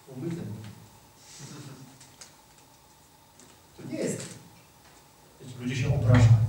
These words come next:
Ja nie wiem, dlaczego się obrazić, że umyj zęby. Umyj zęby. Masz zęby, masz zęby. Kurczę, takie bardzo proste. To nie jest ani krzywdzące, ani raniące. Zranił mnie,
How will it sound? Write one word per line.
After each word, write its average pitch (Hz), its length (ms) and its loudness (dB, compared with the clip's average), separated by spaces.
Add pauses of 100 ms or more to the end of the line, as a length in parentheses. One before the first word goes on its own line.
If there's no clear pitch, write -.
(140)
Ja - 40 -10
nie - 60 -4
wiem, - 220 2
dlaczego 107 300 0
się - 140 -2
obrazić, 110 400 4
że 104 80 2
umyj - 240 -4
zęby. - 460 -12
Umyj 311 140 -2
zęby. - 160 -8 (340)
Masz 127 100 -10
zęby, 135 220 -10 (180)
masz - 100 -12
zęby. 139 240 -8 (1800)
Kurczę, 180 320 -2
takie 196 200 0 (2000)
bardzo 233 200 2
proste. - 320 2 (1120)
To 175 60 0
nie - 80 4
jest 202 140 6
ani 196 140 6
krzywdzące, 185 720 10
ani 170 220 10
raniące. 165 640 10 (840)
Zranił 240 480 10
mnie, 220 280 12